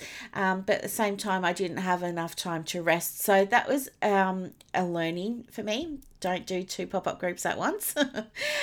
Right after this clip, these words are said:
Um, and then the second one happened, then the third one happened. But here's the other thing.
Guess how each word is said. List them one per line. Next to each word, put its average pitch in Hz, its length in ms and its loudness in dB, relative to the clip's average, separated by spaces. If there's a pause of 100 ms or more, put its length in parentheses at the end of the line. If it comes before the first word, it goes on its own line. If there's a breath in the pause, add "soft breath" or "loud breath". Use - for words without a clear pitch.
(300 loud breath)
Um, 226 440 8 (100)
and 220 140 4
then 214 140 4
the 196 100 2
second 185 260 0
one 180 140 0
happened, 185 340 -4
then 170 120 0
the - 80 4
third 196 240 4
one 180 100 -4
happened. 165 320 -4 (260 loud breath)
But - 140 4
here's 294 320 2
the - 180 -2
other 196 240 4
thing. 196 320 0